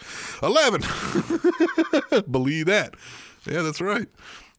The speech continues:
Eleven. Speaking of Roman, I swear to God, this all better be leading to a Roman turn on Rollins next year. Get them all buddy-buddy again, and then boom, chair to the back.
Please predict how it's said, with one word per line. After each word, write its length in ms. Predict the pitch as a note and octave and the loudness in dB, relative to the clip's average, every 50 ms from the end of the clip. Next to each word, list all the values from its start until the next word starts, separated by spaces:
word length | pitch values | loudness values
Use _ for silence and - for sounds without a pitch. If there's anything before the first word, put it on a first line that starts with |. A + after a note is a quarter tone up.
| _ | _
Eleven. 340 | - F3 A#3 - G3 F#3 C#3+ A#2+ | -2 0 2 2 2 2 2 0
Speaking 360 | - - - D4 A#3 F#3+ D#3+ | 0 0 0 0 2 4 4
of 80 | C#3+ | 4
Roman, 280 | C3+ C#3 C#3+ D3 D3+ D#3 | 4 4 4 2 2 0
I 260 | - C#3+ F#3+ A#3 D4 C#4 | 0 0 0 2 2 2
swear 320 | - - A3+ A3 G3 E3 | 0 0 2 2 0 2
to 140 | - E3 D3 | 0 -2 -2
God, 340 | G2+ F#2+ C3+ D#3+ F3+ G3 F3+ | 0 2 4 4 4 4 4
this 160 | E3 D3 - | 2 2 2
all 160 | F3+ F3 F3+ | 4 4 4
better 160 | E3+ F3 E3+ E3 | 4 2 2 2
be 120 | D#3 D3 | 2 2
leading 240 | C#3+ C#3+ D3 C#3+ C#3 | 2 2 2 2 2
to 80 | C3 B2+ | 2 2
a 40 | A#2+ | 2
Roman 300 | A#2 C3+ C#3 B2+ A#2+ G#2+ | 4 2 2 2 0 -2
turn 240 | - D3+ C#3+ C3 | 0 0 2 2
on 100 | A2+ G#2+ | 2 2
Rollins 380 | G2 A2+ A#2+ A#2 G#2 G2 F2+ - | 2 2 2 2 0 -2 -2 -2
next 220 | G#2+ G2 - - | -2 -2 -2 -2
year. 200 | G#2+ G2 F#2 F#2 - - - - - - | -2 -2 -2 -2 -4 -8 -14 -16 -8 -2
Get 140 | - F3+ - | -2 0 0
them 120 | C#3+ B2 | 2 2
all 200 | C3 E3 A3 B3 | 4 4 4 4
buddy-buddy 540 | A3+ A#3+ B3 B3+ C4 G#3+ F#3+ E3 D3+ C#3+ C#3 | 4 4 4 4 4 4 4 4 4 4 2
again, 280 | C#3 C3+ C3+ C3+ C3+ C3 | 2 2 2 2 2 2
and 80 | B2+ | 2
then 180 | B2 A2+ G#2+ F#2+ | 0 0 0 4
boom, 360 | - G#3+ B3+ A3 D#3+ G2+ - - _ _ _ _ _ - | 4 6 6 6 4 2 -2 -10 _ _ _ _ _ 0
chair 240 | - G3 G#3 G3+ F3 | 2 4 4 4 2
to 40 | |
the 60 | D#3+ C#3+ | 0 -4
back. 480 | - - - D#3 F3+ D#3+ A#2+ - _ | -4 0 2 4 4 4 2 -4 _